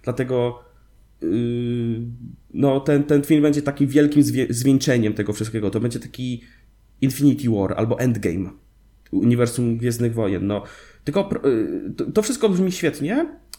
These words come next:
tylko, y, jest jeden taki szkopuł, po prostu, żeby nadrobić jakby wszystko w tym całym Mandoverse, to trzeba bardzo, bardzo dużo nadrabiać. No,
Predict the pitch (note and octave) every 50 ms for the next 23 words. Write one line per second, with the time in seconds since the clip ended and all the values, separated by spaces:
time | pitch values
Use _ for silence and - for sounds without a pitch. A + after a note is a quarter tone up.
0 | _ _ _ _ _ _ G#3 G3+ G#3 G#3+ G#3 G3+ G3+ G3+ G3+ - - F3+ F#3+ F#3+
1 | F#3+ F#3 F#3 F#3 F#3+ F#3 - - _ _ _ _ _ _ _ _ _ _ _ _
2 | - - F3+ G#3+ G#3+ - - - E3 D#3 D3+ - G3 F#3+ F#3 F#3 F#3 F3+ F#3 F3
3 | F3+ - E3+ - - - - F3 E3+ E3+ - A#2+ A2 A#2 C3+ C3+ - D#3+ E3 E3
4 | - - E3+ D3+ D#3 E3+ D3 D#3+ F3 F3+ E3+ D#3+ D3 E3 G3 G#3+ G3 F#3 E3+ D3
5 | D#3+ D#3 D3 D#3 D3+ D3 - G3+ G3 - - D3+ D3+ - C#3+ C#3 - D3 C#3 C#3
6 | C3+ C3+ C3 C3 B2+ B2 B2+ B2+ B2 D3+ D3 - - D3+ D3 - E3+ D3+ D3+ D#3+
7 | D3 A#2+ A#2+ D3+ E3 E3 D#3+ C#3 D3 D3+ C#3 D3+ C#3+ C#3+ C#3 C3+ C3+ C3+ B2+ C3+
8 | C3 B2 B2 B2 B2 A#2+ A2+ G#2 G#2 A2 B2+ C3+ C3+